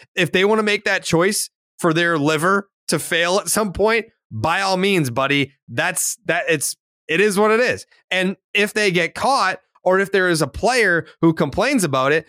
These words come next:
well, that's something that we can then take and then talk about on this show. So I, again, I'm not competing against them. I don't feel any type of way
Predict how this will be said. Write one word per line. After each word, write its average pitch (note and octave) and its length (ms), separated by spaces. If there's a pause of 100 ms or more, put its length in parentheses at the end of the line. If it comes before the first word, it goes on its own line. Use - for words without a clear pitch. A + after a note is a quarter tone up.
(100)
well, C3 120
that's G3 280
something F3 420
that C#3 140
we G3 140
can E3 180
then D#3 200
take G3+ 400
and D#3+ 120
then D3+ 120
talk E3 260
about D#3 220
on C#3 140
this B2+ 120
show. A#2 340 (280)
So F3+ 360
I, - 100 (360)
again, E3+ 420 (400)
I'm D#3+ 140
not A3 180
competing G3+ 420
against G#3 300
them. G#3 220
I D#3 100
don't E3 160
feel E3+ 200
any E3+ 120
type E3 220
of D#3 80
way D#3+ 280